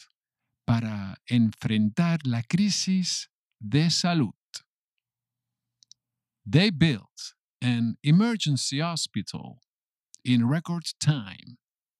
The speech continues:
to address the health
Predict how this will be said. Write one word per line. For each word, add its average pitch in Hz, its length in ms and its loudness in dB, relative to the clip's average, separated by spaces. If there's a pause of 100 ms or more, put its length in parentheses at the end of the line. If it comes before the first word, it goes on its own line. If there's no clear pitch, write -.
(340)
to 139 400 2
address 147 760 -4 (420)
the 87 640 -8 (540)
health - 440 0